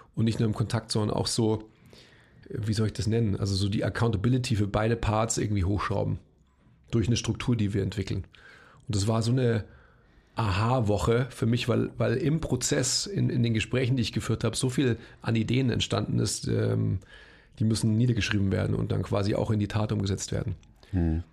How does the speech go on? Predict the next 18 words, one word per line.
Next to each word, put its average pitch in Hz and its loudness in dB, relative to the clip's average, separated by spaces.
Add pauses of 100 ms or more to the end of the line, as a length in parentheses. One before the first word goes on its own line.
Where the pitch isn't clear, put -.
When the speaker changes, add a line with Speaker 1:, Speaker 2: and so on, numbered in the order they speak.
(640)
Speaker 2:
Das, - 0
das 90 0
sind 101 4
ja 104 4
zwei 95 2
so 90 2
große 92 2 (120)
Projekte, 92 2
was - 0
wir 92 4
auch 85 0
gelernt 101 4
haben, 87 4
einfach 85 2
über 85 2
die 85 4
letzten 82 2
Jahre. 87 4